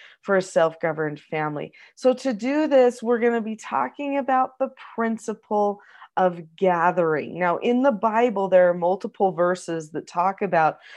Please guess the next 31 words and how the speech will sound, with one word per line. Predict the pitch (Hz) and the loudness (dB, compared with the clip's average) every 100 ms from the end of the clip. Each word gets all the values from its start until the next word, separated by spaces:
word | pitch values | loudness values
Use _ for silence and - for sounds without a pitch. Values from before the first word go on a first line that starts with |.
| - | -6
a | - | -2
hen | 180 - 214 220 233 233 180 | -2 0 0 2 2 0 0
gathering | 185 175 185 185 180 175 | 4 4 2 0 0 -4
her | 170 | -10
chickens. | 165 - 156 147 147 | -6 -6 -4 -6 -8
And | - | -6
I | 190 202 | -4 -4
just | 330 - | -6 -2
love | 403 370 269 | 0 0 0
this | 233 - - | -4 -4 -2
imagery, | 240 226 196 160 143 135 - | 0 2 0 -2 -6 -6 -8
you | 165 165 | -8 -4
know, | 170 170 - - - - | 0 -2 -4 -20 -20 -8
how | 208 185 | 4 4
a | 190 | 4
hen | - 254 262 262 254 - - - | 0 2 4 4 0 -6 -16 -2
opens | 220 233 277 254 | 0 4 4 4
up | 269 262 | 2 4
her | 262 | 4
little | 262 262 | 6 2
wings | 233 247 240 240 214 | 0 0 0 0 -2
and | 196 | -4
she | 185 196 | -6 -4
goes | 180 220 233 | 0 2 2
out | 226 208 - | 0 0 -4
and | 185 | -6
she | - 185 | -8 -8
scoops | - - 254 311 - | -8 0 2 2 -2
the | 320 | -10
chickens | - 320 320 349 359 285 | -8 -4 -4 -2 -2 4
up | 269 254 247 | 6 6 4